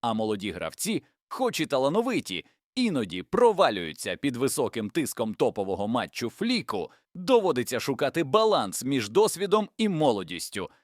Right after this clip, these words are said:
між бажанням домінувати та страхом пропустити. Втім, у Барселони є і козирі. По-перше, креативність у центрі поля, гравці, які здатні тримати темп, змінювати його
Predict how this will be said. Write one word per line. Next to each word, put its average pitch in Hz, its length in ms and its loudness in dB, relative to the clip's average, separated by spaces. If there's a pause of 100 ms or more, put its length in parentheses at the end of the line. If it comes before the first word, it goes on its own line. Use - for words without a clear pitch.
(160)
між 139 280 0
бажанням 104 560 0
домінувати 123 720 2
та 151 200 -2
страхом 165 520 0
пропустити. 147 800 -2 (340)
Втім, 120 520 -4
у 156 120 4
Барселони 147 840 2
є 170 360 -2 (100)
і 214 300 0
козирі. 92 600 0 (260)
По-перше, 127 880 2
креативність 214 840 2
у 208 120 2
центрі 202 480 2
поля, 165 320 4
гравці, 120 580 -2 (280)
які 180 360 2
здатні 117 480 2
тримати 135 540 0
темп, 165 420 0 (240)
змінювати 120 720 -2
його 90 320 -4